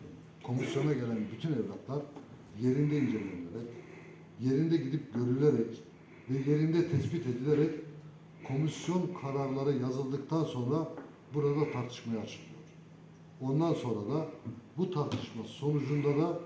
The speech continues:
alınan kararlar idareye bildirilerek doğru ve düzenli, haksızlık yapılmadan, devletin bir tek şeyini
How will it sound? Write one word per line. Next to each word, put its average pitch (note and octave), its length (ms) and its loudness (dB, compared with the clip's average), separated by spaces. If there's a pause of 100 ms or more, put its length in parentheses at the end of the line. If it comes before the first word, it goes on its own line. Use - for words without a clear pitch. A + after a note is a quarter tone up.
(920)
alınan D3 420 2
kararlar C3 500 0 (440)
idareye C3+ 460 2
bildirilerek C3+ 600 2 (1160)
doğru D3 540 6 (400)
ve B2 200 2
düzenli, A#2 640 0 (520)
haksızlık D3 640 -2
yapılmadan, B2+ 560 0 (540)
devletin D3 560 2 (500)
bir F3 220 2 (240)
tek D#3+ 280 -2
şeyini C3 640 2